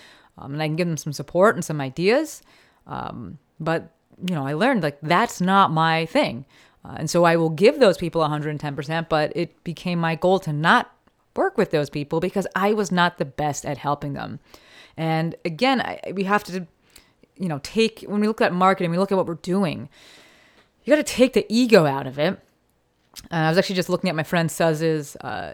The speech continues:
Instagram, and she bought Kathy Sierra's book. You know, I, I recommend that book to no end. Uh, Kathy Sierra's book. I'll, I'll link that episode, and her book is uh, making users, making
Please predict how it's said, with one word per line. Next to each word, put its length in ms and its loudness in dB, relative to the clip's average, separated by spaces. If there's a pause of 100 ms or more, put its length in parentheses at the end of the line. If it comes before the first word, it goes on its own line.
(120)
Instagram, 480 -4
and 260 -8
she 180 -6
bought 260 2
Kathy 260 0
Sierra's 340 -4
book. 280 -2
You 60 -8
know, 100 -8
I, 180 -6 (140)
I 80 -4
recommend 360 -2
that 120 -4
book 280 -8
to 120 -8
no 240 -2
end. 360 -4
Uh, 340 -12
Kathy 220 -6
Sierra's 240 -8
book. 280 -12
I'll, 240 -4
I'll 60 2
link 180 2
that 120 6
episode, 440 2
and 260 -4
her 60 -6
book 260 -6
is 300 -8 (360)
uh, 140 -16 (300)
making 340 -2
users, 340 -4
making 520 -4